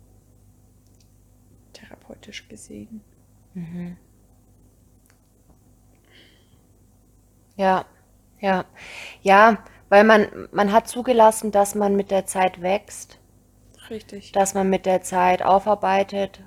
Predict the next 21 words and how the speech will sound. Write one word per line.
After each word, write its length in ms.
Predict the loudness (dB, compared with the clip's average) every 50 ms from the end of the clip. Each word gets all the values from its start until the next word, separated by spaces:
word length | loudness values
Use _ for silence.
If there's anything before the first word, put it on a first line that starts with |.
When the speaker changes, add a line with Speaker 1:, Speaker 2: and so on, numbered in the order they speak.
| -20 -12 -6
Speaker 2:
reflektiert. 920 | -6 -6 -4 -4 -4 -4 -4 -6 -12 -10 -6 -2 0 0 0 -2 -4 -10 -20 -20 -20 -20 _ _ _ -20 -20 -20 -20 -20 -20 -20 -20 -18 -10 -6
Und 500 | -2 -2 0 0 -2 -4 -6 -10 -8 -8
die 60 | -6
Freundschaft 540 | -2 2 4 4 4 4 2 0 0 0 0
durfte 280 | 0 0 -2 -4 -4
daran 400 | 0 2 2 2 2 0 0 0
mitwachsen. 680 | 0 -2 -2 -2 -2 -2 -2 -2 -6 -10 -10 -10 -10 -12 -16 -20 _ _ _ _ _ _ _ _ _ _ _ _ _ _ _ _ -20 _ _ _ _ _ _ _ _ _ _ _ _ _ _ -20 -18
Speaker 1:
Sie 180 | -14 -14 -12
ist 300 | -10 -10 -10 -10 -12 -14
mitgewachsen, 640 | -16 -18 -18 -18 -18 -18 -18 -18 -18 -18 -20 -20 -18
definitiv. 640 | -18 -20 -20 -20 -20 -20 -20 -20 -20 -20 -20 -20 -20 _ _ -12
Speaker 2:
Ja. 300 | -10 -8 -8 -8 -8 -10 -14 -20 -20 -20 -20 _ _ _ _ _ _ _ _ _ _ _ _ _ _ _ -20
Speaker 1:
Ja. 260 | -20 -18 -18 -18 -20 -20 _ _ _ _ _ _ _ _ _ _ _ -20 -20 -20 _
Speaker 2:
Ich 160 | -16 -10 0
glaub 240 | 4 6 6 8 8
auch, 180 | 8 6 6 6
eine 260 | 4 2 4 2 2
der 120 | 2 0
größten 500 | 0 -2 -4 -6 -6 -6 -6 -8 -6 -4
Hürden, 460 | -2 -2 -2 -2 -2 -2 -4 -4 -4 -2
ähm, 580 | -2 -2 -2 -2 -4 -4 -6 -6 -8 -10 -14